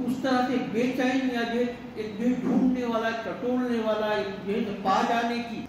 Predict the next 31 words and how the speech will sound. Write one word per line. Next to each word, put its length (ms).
जो 140
एक, 200
अ, 580
हिर्स 300
है, 140
उससे 240
हमारे 360
दिल 220
महरूम 260
है। 160
तो 60
यहाँ 240
पर 100
जो 120
अल्लाह 200
ताला 140
अपनी 160
जो 140
बात 300
शुरू 220
करें 200
कि 120
ये 160
जो 160
है 100
हिकमत 380
वाली 320
जो 140
है 100
किताब 400
है, 100